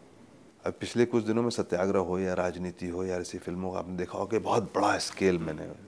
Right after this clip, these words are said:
बड़े-बड़े स्टार्स, बड़े-बड़े भीड़, बड़े-बड़े फ्रेम, बहुत, क्योंकि मेन बाजार से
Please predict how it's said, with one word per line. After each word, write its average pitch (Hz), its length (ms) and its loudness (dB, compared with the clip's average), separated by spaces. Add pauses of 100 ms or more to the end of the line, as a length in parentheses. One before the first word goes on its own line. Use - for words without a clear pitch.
(180)
बड़े-बड़े 98 420 6
स्टार्स, 92 460 4
बड़े-बड़े 95 460 2
भीड़, 95 400 0
बड़े-बड़े 104 480 2
फ्रेम, 101 540 0 (240)
बहुत, - 380 0 (1700)
क्योंकि 175 600 2 (1200)
मेन 156 280 4
बाजार 123 400 6
से 113 220 0